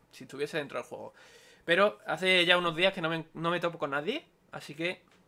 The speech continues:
vamos, unos días, una, unos capítulos. Poquito a poco me imagino que me, me empezaré a cruzar con vosotros, pero bueno. Por cierto, hoy estamos a miércoles, ¿vale? Os lo digo por si aparece alguna, mm,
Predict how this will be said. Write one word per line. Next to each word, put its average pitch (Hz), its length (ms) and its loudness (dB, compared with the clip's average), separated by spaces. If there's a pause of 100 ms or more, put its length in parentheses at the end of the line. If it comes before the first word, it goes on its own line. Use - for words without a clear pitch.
(280)
vamos, 143 240 -6
unos 139 180 -12
días, 117 220 -10
una, 143 400 -4
unos 165 180 -4
capítulos. 170 600 -2 (920)
Poquito 220 300 0
a - 20 -4
poco 226 320 0
me 254 100 -4
imagino 185 520 -6
que 165 340 -2
me, 131 340 -10
me 147 120 -10
empezaré 143 360 -6
a 160 60 -6
cruzar 185 300 -4
con 208 140 -4
vosotros, 147 480 -8
pero 185 180 -4
bueno. 123 280 -6 (480)
Por 156 140 -4
cierto, 170 280 -2
hoy 180 100 0
estamos 214 280 -2
a 185 60 0
miércoles, 156 500 -4
¿vale? 165 260 2
Os 156 80 2
lo 131 100 -2
digo 175 240 -2
por 175 140 -4
si 156 140 -6
aparece 143 360 -2
alguna, 156 1000 0
mm, 143 280 -14